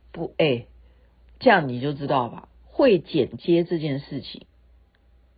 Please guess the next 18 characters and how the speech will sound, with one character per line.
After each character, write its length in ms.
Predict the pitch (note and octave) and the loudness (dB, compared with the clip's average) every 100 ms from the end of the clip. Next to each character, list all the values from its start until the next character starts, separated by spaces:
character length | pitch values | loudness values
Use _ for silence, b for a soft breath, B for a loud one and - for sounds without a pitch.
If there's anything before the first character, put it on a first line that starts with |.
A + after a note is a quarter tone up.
| _ - | _ -4
你 200 | F#3+ G3+ | 0 2
如 220 | F#3+ A#3+ | 4 6
果 160 | C#4 F#3 | 6 4
不 180 | F3 | 4
会 360 | G#3+ B3 F#3+ - _ _ | 4 4 2 -4 _ _
剪 260 | - C#3 - | -6 -6 -6
接 280 | - D3 C#3 | -8 -4 -2
哦， 200 | - - _ _ _ _ _ _ _ - | -4 -8 _ _ _ _ _ _ _ 0
我 160 | E3+ | 2
真 240 | C#3+ F#3+ F3+ | 2 0 -2
的 60 | |
没 140 | D#3+ C#3+ | -4 -4
办 120 | E3+ | -2
法 100 | D3 | -2
给 140 | B2 B2 | -4 -10
你 140 | - | -12
十 280 | - - - | -14 -14 -10
万。 280 | C#3+ - | -8 -8